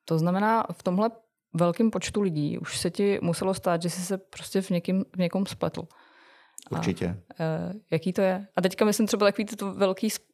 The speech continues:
Speaker 1: spletení, <laughs> když to tak řeknu, že je, je to, je to taková, když si sám říká, že vždycky tam musí třeba proběhnout nějaká chemie, to znamená i, eh, jak já znám společnost Broker Consulting,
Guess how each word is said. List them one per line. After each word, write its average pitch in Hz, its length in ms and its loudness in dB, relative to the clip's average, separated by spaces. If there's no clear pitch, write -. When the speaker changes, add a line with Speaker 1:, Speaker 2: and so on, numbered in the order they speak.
Speaker 1:
spletení, 165 640 2
<laughs> - 60 -6
když 160 140 0
to 202 160 0
tak 175 140 2
řeknu, 165 300 0
že 175 240 2
je, - 240 0
je 185 60 6
to, 214 200 4
je 196 100 2
to 208 120 0
taková, 202 340 4
když 196 140 0
si 196 120 -4
sám 196 260 2
říká, 196 300 2
že 190 180 2
vždycky - 340 -4
tam 185 120 0
musí 180 200 -4
třeba 180 180 0
proběhnout 170 520 2
nějaká 165 340 0
chemie, 165 340 0
to 165 140 -4
znamená 170 440 0
i, 170 340 2
eh, - 260 0
jak 165 320 -2
já 175 200 4
znám 175 240 2
společnost 180 400 0
Broker 175 300 0
Consulting, 175 600 2